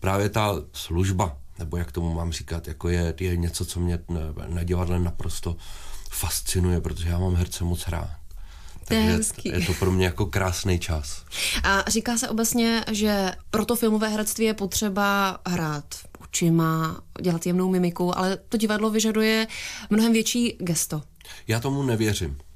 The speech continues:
Speaker 1: Já si to nemyslím, protože když si, vemte si v Al Pacina, jo, nebo Jacka Nicholsona,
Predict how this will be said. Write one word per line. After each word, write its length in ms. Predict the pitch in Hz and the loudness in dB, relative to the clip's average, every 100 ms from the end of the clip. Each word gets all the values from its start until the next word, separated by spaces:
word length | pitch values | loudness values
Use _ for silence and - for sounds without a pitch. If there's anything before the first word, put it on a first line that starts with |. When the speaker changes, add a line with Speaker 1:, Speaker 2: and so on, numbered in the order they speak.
| - | -6
Speaker 1:
Já 140 | 98 | -4
si 140 | 107 120 | -2 0
to 100 | 120 | 2
nemyslím, 580 | 107 101 98 107 107 107 - - - | 2 2 0 0 -2 -6 -16 -14 -4
protože 480 | 104 98 110 110 | -2 0 0 0
když 240 | 107 113 - | 0 0 2
si, 260 | 127 123 - - - - - | 2 2 0 -18 -20 -20 -2
vemte 260 | 113 110 127 | 2 4 4
si 180 | - 110 | 2 0
v 360 | - - - - | 0 -6 -8 -4
Al 120 | 101 98 | -2 0
Pacina, 420 | 98 - 85 69 - - - - - | 0 0 -2 -6 -12 -20 -20 -18 -6
jo, 160 | 85 90 | 0 4
nebo 520 | 90 80 87 85 85 76 98 | 4 4 2 4 2 0 -2
Jacka 180 | - | 0
Nicholsona, 520 | 90 82 80 - 76 | -2 -2 -4 -4 -6